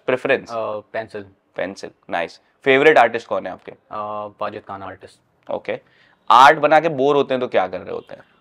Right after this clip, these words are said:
Speaker 2: अ, आर्ट बना के जब बोर होते हैं, अ, तो फिर जो है चाय बना के पी लेते हैं।
Speaker 1: <laughs>
Speaker 2: हाँ,
Speaker 1: और फिर?
Speaker 2: कभी कदार, हाँ, जब घर में आर्ट बना रहे होते हैं या फिर
Speaker 1: अच्छा।
Speaker 2: अपने स्टूडियो पे, तो चाय बना के पी लेते हैं या फिर दोस्त को कॉल करके कहीं घूमने निकल जाते हैं।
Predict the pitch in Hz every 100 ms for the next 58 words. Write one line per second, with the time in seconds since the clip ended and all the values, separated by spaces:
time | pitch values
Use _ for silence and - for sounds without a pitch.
0 | _ 123 127 123 139 147 165 175 180 170
1 | 170 139 151 151 143 151 156 170 165 131
2 | 127 123 139 131 135 131 131 131 123 117
3 | 123 127 127 127 131 123 120 123 117 _
4 | _ - - _ - 98 156 123 123 143
5 | 123 98 95 104 92 110 147 156 160 147
6 | 131 120 110 107 101 95 101 95 95 92
7 | 101 101 104 107 110 160 _ _ _ _
8 | 135 127 135 147 156 156 156 156 170 170
9 | 135 170 185 190 - 131 143 165 143 143
10 | 143 143 151 131 123 110 104 98 92 92
11 | 90 92